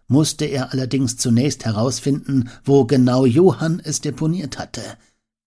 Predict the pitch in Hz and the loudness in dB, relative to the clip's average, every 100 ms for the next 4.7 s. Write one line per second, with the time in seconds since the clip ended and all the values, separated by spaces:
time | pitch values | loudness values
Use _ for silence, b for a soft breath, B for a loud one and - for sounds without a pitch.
0 | _ - 113 113 113 117 117 - 123 - | _ -2 2 2 4 2 0 -4 -8 -4
1 | 127 120 127 113 113 - 156 151 - 117 | -4 -2 -2 -2 -2 0 0 -2 -4 -4
2 | 110 104 127 151 113 139 127 107 101 113 | -2 -2 2 2 2 -2 -2 -2 0 2
3 | 123 123 117 113 104 101 - 151 123 113 | 2 4 2 0 -2 -2 -2 -2 0 0
4 | 123 113 131 139 113 131 | 2 2 2 0 -2 -6